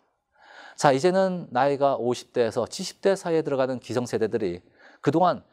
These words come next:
대단한 일을 해냈다며 살아가는 생각조차 버려야 된다고 지적했는데요. 자, 모든 것이 흘러가면서 변하듯이 역사 또한 흘러가게 둬야 된다는 지적입니다.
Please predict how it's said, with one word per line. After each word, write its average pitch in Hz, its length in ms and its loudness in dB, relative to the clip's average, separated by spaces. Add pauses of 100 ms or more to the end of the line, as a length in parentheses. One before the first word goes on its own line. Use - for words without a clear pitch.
(160)
대단한 175 500 0
일을 208 200 0
해냈다며 131 640 -4 (200)
살아가는 175 480 -2
생각조차 165 800 -2 (340)
버려야 113 380 2
된다고 107 500 -6
지적했는데요. 90 800 -6 (480)
자, 151 140 0
모든 170 340 0
것이 208 520 0
흘러가면서 170 760 -2
변하듯이 104 680 -6 (380)
역사 - 460 -2
또한 135 340 -2
흘러가게 202 580 -2
둬야 147 200 -2
된다는 110 480 -4
지적입니다. 95 760 -6